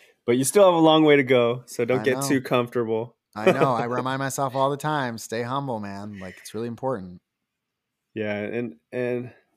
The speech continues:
Speaker 1: let's check in again. Maybe, I don't know, six months to a year down the road.
Speaker 2: Sure.
Speaker 1: I'd love to keep hearing the story, love to keep people updated. And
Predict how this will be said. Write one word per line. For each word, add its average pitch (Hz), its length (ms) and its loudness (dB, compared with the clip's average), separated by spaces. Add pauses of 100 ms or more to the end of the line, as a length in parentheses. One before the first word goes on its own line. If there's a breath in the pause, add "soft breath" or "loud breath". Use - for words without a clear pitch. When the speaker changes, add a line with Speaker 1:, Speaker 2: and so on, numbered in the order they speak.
(580)
Speaker 1:
let's 127 180 -4
check 156 300 -2
in 156 140 -4
again. 143 440 -6
Maybe, 123 640 -6
I 110 60 -6
don't 127 140 -6
know, 117 120 -4
six 127 300 -8
months 123 340 -4
to 123 60 -8
a 117 40 -6
year 120 280 -4
down 117 220 -6
the 110 100 -8
road. 113 380 -4 (260 soft breath)
Speaker 2:
Sure. 117 260 -10
Speaker 1:
I'd 104 80 -6
love 117 220 2
to - 100 -14
keep 117 240 -8
hearing 113 300 -4
the 110 80 -6
story, 110 640 -4
love 107 240 -8
to - 100 -18
keep - 240 -8
people 107 300 -6
updated. 107 640 -2 (680)
And 101 540 -6